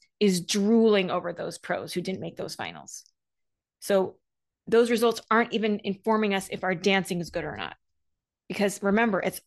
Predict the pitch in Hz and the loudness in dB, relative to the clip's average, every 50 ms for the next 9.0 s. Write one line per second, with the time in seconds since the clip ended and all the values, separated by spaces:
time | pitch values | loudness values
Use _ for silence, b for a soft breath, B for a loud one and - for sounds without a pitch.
0 | _ - 202 202 214 220 147 - 226 220 247 233 220 196 190 175 175 175 - - | _ 2 4 6 6 6 4 2 0 0 0 -2 -2 -2 -4 -4 -4 -6 -4 -4
1 | 196 196 - b b b b b b _ - - 254 240 - - - 294 294 254 | -4 -4 -4 b b b b b b _ -2 -2 -2 -2 0 0 0 2 2 2
2 | 208 - - - - - - - _ _ _ _ _ _ _ _ _ _ _ _ | 0 0 -2 -4 -8 -8 -8 -14 _ _ _ _ _ _ _ _ _ _ _ _
3 | _ _ _ _ _ _ _ _ _ _ _ _ _ _ _ _ _ _ _ _ | _ _ _ _ _ _ _ _ _ _ _ _ _ _ _ _ _ _ _ _
4 | _ 190 180 190 254 269 302 311 320 349 330 240 190 165 160 - - - - - | _ -4 0 4 4 4 4 4 2 2 0 0 -2 -6 -6 -8 -12 -16 -18 -18
5 | - _ _ - 170 - 208 196 190 190 190 196 190 190 - - - 202 196 - | -20 _ _ -10 -2 0 2 4 4 4 4 4 2 2 0 0 -2 -2 -2 -2
6 | - 208 185 175 175 175 165 180 - - 180 170 - - - - - - - - | -4 -4 -4 -4 -4 -4 -6 -8 -8 -6 -8 -6 -6 -6 -8 -8 -10 -16 -20 -20
7 | _ _ _ - 165 - 208 202 190 208 202 233 214 190 - - _ _ - - | _ _ _ -14 -6 -2 -2 0 0 0 0 0 -2 -2 -4 -8 _ _ -6 0
8 | 254 262 269 277 302 277 233 240 277 294 320 294 262 240 233 233 233 240 - | 2 2 4 4 2 0 0 -2 -2 0 2 2 2 2 2 2 0 -2 -6